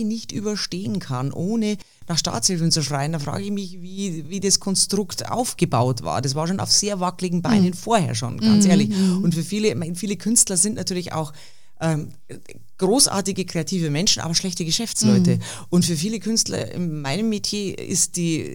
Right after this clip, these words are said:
Speaker 1: Existenz des Finanzamtes eine große Überraschung, jedes Jahr wieder. Und wenn man halt, äh, von Anfang an hat mir ein Kollege damals eingebläut, äh, nimm einfach an, dass du von jeder Gage,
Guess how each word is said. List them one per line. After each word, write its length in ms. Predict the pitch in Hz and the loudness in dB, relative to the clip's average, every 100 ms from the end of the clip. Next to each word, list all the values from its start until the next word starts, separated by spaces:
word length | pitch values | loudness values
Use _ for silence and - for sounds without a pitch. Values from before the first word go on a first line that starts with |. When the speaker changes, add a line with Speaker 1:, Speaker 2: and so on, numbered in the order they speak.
| - | -8
Speaker 1:
Existenz 540 | - - 170 180 190 - | 0 2 2 0 0 2
des 120 | - | 2
Finanzamtes 800 | 170 147 175 - 196 190 185 - | 0 -2 0 0 0 0 0 2
eine 200 | 170 165 | 0 -2
große 320 | 160 233 262 | -2 -2 -2
Überraschung, 480 | 131 208 226 - 131 | -2 -2 0 0 0
jedes 280 | 131 196 - | 0 0 2
Jahr 180 | 214 202 | 2 2
wieder. 300 | 233 139 120 - - - | 2 2 0 -6 -20 -8
Und 260 | - 165 139 | 4 4 6
wenn 140 | 170 | 2
man 160 | 208 196 | 2 2
halt, 220 | 180 - | 0 -2
äh, 200 | - 98 | -6 -6
von 140 | - 165 | -4 -2
Anfang 280 | 190 196 - | 0 0 0
an 120 | 190 | 0
hat 140 | 160 | 2
mir 160 | 180 226 | 2 2
ein 40 | |
Kollege 280 | 214 180 190 | 2 0 0
damals 280 | 185 180 180 | 0 2 2
eingebläut, 520 | 139 170 170 170 - | 2 0 2 0 0
äh, 140 | 58 - | -4 2
nimm 240 | 170 233 | 4 4
einfach 280 | - 196 180 | 0 -2 -2
an, 160 | - 202 | -2 -2
dass 160 | 180 | -2
du 120 | - | -4
von 180 | 165 170 | -2 -2
jeder 280 | 151 131 240 | 0 -2 -2
Gage, 400 | 170 196 208 208 | -4 -4 -4 -4